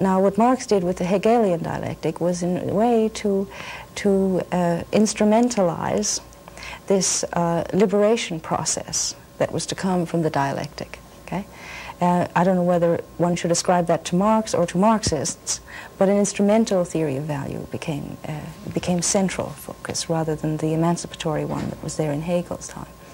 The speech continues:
Uh, I think in geography, big G geography, yes, we, in, we have now incorporated much of that, and it's come from other sources as well. But small g geography could never be solely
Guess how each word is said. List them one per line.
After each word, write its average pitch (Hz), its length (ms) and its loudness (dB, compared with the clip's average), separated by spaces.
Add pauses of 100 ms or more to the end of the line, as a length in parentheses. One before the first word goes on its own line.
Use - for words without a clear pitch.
(440)
Uh, 180 180 4
I 185 100 4
think 190 300 0
in 180 160 2
geography, 208 540 2 (1080)
big 190 240 4
G 175 240 0
geography, 165 640 -2 (200)
yes, 185 340 0 (360)
we, 214 200 6
in, 202 200 0
we 214 140 2
have 190 480 -2
now 202 440 4 (140)
incorporated 185 760 2
much 175 320 0
of 160 100 -2
that, 165 400 -2
and 190 80 -2
it's 190 140 -4
come 240 180 4
from 208 160 2
other 180 160 4
sources 160 460 -2
as 156 160 -4
well. 165 320 0 (480)
But 190 280 2
small 240 360 4
g 170 320 0
geography 156 640 -2 (560)
could 208 160 2
never 202 400 4
be 180 260 2
solely 185 880 0